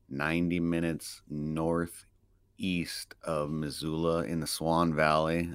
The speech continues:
uh, a li-, little ways north of Seeley Lake, um, kinda right on the western edge of the Bob Marshall Wilderness.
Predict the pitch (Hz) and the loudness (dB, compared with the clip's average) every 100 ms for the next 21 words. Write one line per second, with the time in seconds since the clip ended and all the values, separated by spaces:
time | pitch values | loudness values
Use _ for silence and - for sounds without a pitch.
0 | - - 65 71 71 71 69 71 - _ | -10 -10 -6 -4 -4 -4 -4 -6 -8 _
1 | _ - _ _ _ - - - 57 78 | _ -20 _ _ _ -20 -18 -12 -4 0
2 | 82 82 82 82 85 76 - 92 90 87 | 2 2 2 2 2 -2 -2 0 2 4
3 | 82 80 87 - - - - 73 71 71 | 4 2 2 -2 -18 -14 -8 -6 -4 -4
4 | 69 69 69 - _ _ _ - - - | -4 -6 -10 -16 _ _ _ -4 -4 -6
5 | - 71 71 69 67 - - 76 78 78 | -6 -4 -2 -4 -6 -10 -8 0 2 0
6 | - 78 80 78 78 76 - _ _ _ | -2 -4 -2 -2 -2 -4 -8 _ _ _
7 | - - - - 78 - 80 80 82 73 | -20 -20 -4 0 2 2 2 4 4 2
8 | 73 73 80 80 80 78 78 82 85 78 | 2 6 6 6 2 0 0 2 2 0
9 | 73 - - - | -2 -4 -10 -16